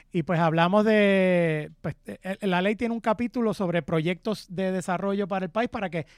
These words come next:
la Junta lo, lo, los priorice y, y se aprueben, pero la realidad es que esa ley no tiene nada de, de desarrollo económico de, para,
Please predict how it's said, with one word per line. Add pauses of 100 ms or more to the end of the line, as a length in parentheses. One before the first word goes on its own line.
(120)
la
Junta
lo,
lo,
los
priorice
y,
y
se
aprueben, (340)
pero (720)
la
realidad
es
que
esa
ley
no
tiene
nada
de,
de
desarrollo
económico
de,
para,